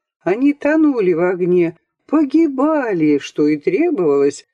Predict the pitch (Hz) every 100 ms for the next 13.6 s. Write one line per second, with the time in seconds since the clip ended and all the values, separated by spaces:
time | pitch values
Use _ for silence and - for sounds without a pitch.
0 | _ _ - 170 156 - 147 143 - 165
1 | 196 220 180 156 156 147 135 180 247 226
2 | 202 180 202 196 214 214 202 165 165 226
3 | 214 208 208 - 185 320 262 214 427 226
4 | - 220 - 185 175 165 180 - 160 151
5 | 175 160 151 143 143 143 143 - 143 131
6 | 131 156 254 240 240 202 190 _ _ -
7 | 359 - 294 - 165 156 - 147 165 151
8 | 156 - 151 - _ 294 339 185 135 127
9 | 131 143 139 135 - 135 - _ _ _
10 | _ - 180 202 196 190 185 175 170 165
11 | 170 160 165 165 202 240 233 214 233 226
12 | 330 311 190 160 160 160 156 151 147 156
13 | 269 - 220 226 208